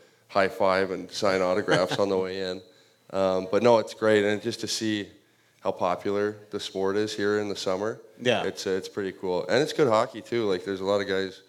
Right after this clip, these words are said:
Speaker 1: who work hard and play hard out there, so it's, it's a good summer skate.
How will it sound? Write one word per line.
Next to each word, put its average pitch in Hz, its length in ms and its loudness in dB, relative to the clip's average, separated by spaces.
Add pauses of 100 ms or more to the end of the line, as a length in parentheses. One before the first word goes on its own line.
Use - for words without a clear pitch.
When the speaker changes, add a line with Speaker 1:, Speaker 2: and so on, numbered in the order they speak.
(320)
Speaker 1:
who 107 100 -6
work 98 280 -2
hard 95 280 2
and 90 140 -8
play 98 220 2
hard 92 280 2
out 95 180 -2
there, 95 220 -4
so 98 160 -10
it's, 87 260 -8
it's 87 200 -12
a 95 40 -14
good 101 200 -8
summer 90 260 -8
skate. 85 280 -16